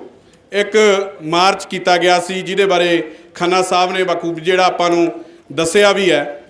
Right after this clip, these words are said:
ਉਹ ਬਿਲਕੁਲ ਇੱਕ ਡਰਾਮਾ ਸੀ ਬੀਬੀ ਸਰਬਜੀਤ ਕੌਰ ਮਾਣੂਕੇ ਦਾ,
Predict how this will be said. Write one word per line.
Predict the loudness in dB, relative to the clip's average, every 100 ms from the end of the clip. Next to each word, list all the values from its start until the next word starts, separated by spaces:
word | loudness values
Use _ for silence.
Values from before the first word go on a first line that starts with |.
| _ _ -20 -20 _
ਉਹ | -2 2
ਬਿਲਕੁਲ | 2 2 0 0
ਇੱਕ | 0
ਡਰਾਮਾ | -2 2 2 4 2
ਸੀ | 2 -4
ਬੀਬੀ | -4 -4 -2
ਸਰਬਜੀਤ | 0 0 -2 0
ਕੌਰ | 0 2
ਮਾਣੂਕੇ | 0 0 -2
ਦਾ, | -4